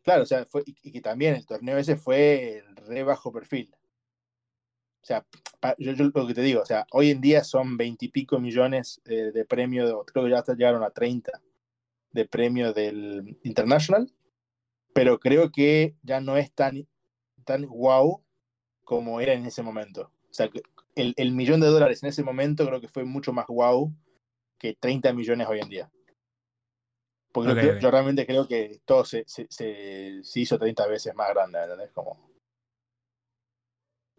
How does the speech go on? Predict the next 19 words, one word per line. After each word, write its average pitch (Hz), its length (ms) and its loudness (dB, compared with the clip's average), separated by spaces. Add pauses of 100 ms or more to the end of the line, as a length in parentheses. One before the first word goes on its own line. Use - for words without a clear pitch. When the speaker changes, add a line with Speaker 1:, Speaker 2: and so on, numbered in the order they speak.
(100)
Speaker 2:
Sí, 165 140 4
sí, 131 120 2
sí. 127 120 2
Speaker 1:
Em, 95 420 -8 (800)
pero 113 880 6
nada, 123 260 4
te, 98 100 -12
como 98 160 -14
te 107 80 -6
digo, 104 320 -6
ahí 107 600 -2 (460)
empecé 101 320 0
a 107 40 6
hacer 117 220 2
todo 117 140 4
el 110 80 2
tema 117 220 2
este 113 220 2
de 98 460 -2